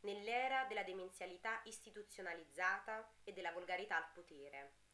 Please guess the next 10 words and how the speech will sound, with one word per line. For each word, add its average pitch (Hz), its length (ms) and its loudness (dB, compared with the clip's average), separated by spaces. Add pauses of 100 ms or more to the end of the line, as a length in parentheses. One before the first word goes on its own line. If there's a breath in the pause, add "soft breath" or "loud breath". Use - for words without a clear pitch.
(440 soft breath)
Ma 202 120 6
è 226 60 8
anche 269 240 4
l'analisi 220 500 4
amara 180 640 4
e 190 80 -8
impietosa 220 680 -4
di 208 80 -6
un 196 120 -6
paese, 147 640 -6